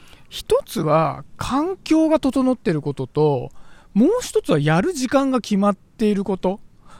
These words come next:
この環境と時間の要素めちゃでかいなと思ったんですよね。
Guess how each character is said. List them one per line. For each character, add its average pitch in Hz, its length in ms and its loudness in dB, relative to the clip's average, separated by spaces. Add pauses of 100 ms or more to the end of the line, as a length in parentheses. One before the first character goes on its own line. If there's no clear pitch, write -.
(240)
こ 202 140 -4
の 190 100 -2
環 277 280 0 (160)
境 427 280 6
と 330 140 2
時 208 240 0
間 359 360 0
の 339 140 0
要 294 260 4
素 180 140 -2
め 175 200 2
ち - 100 -2
ゃ 302 80 2
で 233 160 2
か 254 180 0
い 208 80 0
な 151 160 -2
と 143 80 -6
思 139 80 -4
っ 131 40 -8
た 131 140 -8
ん 127 40 -8
で - 60 -14
す - 40 -10
よ 117 80 -8
ね。 117 240 -8